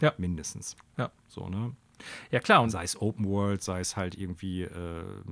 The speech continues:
Speaker 2: ja, Corridor-Shooter oder was auch immer, das, äh, ist ja nichts Neues.
Speaker 1: Nee.
Speaker 2: So, und, äh, vielleicht bietet dieses Spiel da mal ein bisschen mehr Dynamik oder sowas, das wäre schon ganz cool.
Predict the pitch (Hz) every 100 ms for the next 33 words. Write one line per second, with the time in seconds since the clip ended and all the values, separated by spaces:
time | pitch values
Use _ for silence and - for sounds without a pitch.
0 | 95 - - - - - - - - -
1 | - 113 98 - - 127 120 107 - 127
2 | 113 110 107 104 101 98 107 104 101 95
3 | 98 92 117 110 104 107 - - - -
4 | 95 - 120 139 123 120 - 117 110 92
5 | - - - - - - 90 90 90 87
6 | 92 90 - 98 92 95 135 - - -
7 | - _ _ _ _ _ _ _ 113 135
8 | 160 117 123 120 - 117 113 98 110 113
9 | 107 101 98 - 104 95 92 90 90 95
10 | - - 85 85 85 - 87 - 98 85
11 | - 78 76 - -